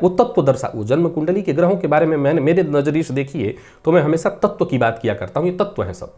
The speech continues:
वही पंचतत्व जिससे हम बने हैं और इसलिए हम उससे प्रभावित हो रहे हैं। तो अब अगर इनके माता पिता की कुंडली में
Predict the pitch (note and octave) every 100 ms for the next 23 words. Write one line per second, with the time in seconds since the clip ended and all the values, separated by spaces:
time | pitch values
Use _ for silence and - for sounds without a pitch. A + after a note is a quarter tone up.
0 | _ _ _ _ - D3+ F#3 F#3 F3+ F3
1 | G3+ F3+ D3+ D3+ C#3 D3 G#2 E2 F2 -
2 | - C3 D#3 E3+ D3+ C#3+ C3+ C#3 F3+ F3+
3 | - F2 E2 E2+ - _ _ _ _ A3
4 | - - G3+ G#3 - D#3 F3+ F3+ E3 D3
5 | D3+ D#3 C3 G#2+ C#3+ - A3 F3 D3+ -
6 | B2+ B2 A2+ C3+ A2 E2